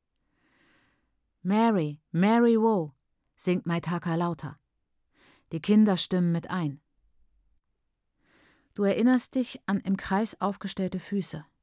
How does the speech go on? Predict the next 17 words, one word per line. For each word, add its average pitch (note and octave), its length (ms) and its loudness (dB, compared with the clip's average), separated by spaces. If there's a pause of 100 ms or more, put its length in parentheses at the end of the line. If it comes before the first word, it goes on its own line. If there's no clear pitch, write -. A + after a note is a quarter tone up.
(440)
Der D3+ 140 2
Sand F3 340 2
weiß E3+ 400 -2 (220)
und F3 100 -4
das F#3 160 2
Mädchen A3+ 400 2
in G3+ 100 -2
der F#3 120 -2
Mitte G#3+ 260 -2
dreht G3+ 300 -4
sich - 260 -6
immer A3 260 2
wieder G3+ 260 -4
um F3 80 -4
die F3 120 -6
eigene F#3 440 -2
Achse B3 380 -6